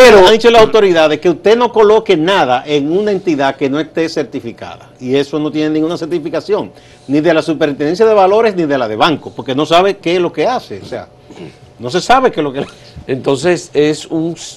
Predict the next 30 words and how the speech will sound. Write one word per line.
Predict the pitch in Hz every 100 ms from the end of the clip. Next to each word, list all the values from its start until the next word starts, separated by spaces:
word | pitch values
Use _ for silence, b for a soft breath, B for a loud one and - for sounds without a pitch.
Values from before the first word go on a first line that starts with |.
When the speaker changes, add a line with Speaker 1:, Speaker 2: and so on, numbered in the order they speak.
| -
Speaker 1:
un, | 143 151 160 151 - -
un | - 139 156 156 151
juego, | 165 196 180 165 175 - b b b b _ -
que, | 113 113 107 98 -
una | 127 135 143
ruleta | 143 170 196 214 202 160
financiera | - 113 113 113 - 220 160 131
informal. | - 131 110 113 117 131 190 160 185 320 b b b b
Usted | 135 131 139
no | 143
tiene | 139 143
absolutamente | 131 - 117 117 131 135 123 127
ninguna | 107 117 127
garantía. | 127 123 131 226 208 185 - b b b b b b
Es | - 160
decir, | 165 185 147
la | 139
garantía | 156 160 165 240 185
es | 185
que | 180
usted | 156 147 160 151
va | 151 156
a | 139
una | 135 143
institución | 131 135 120 123 135
financiera | 127 127 123 123 139 127
reconocida | 117 104 101 120 165 160
por | 175
el | 170
Estado | 170 - 135 156 208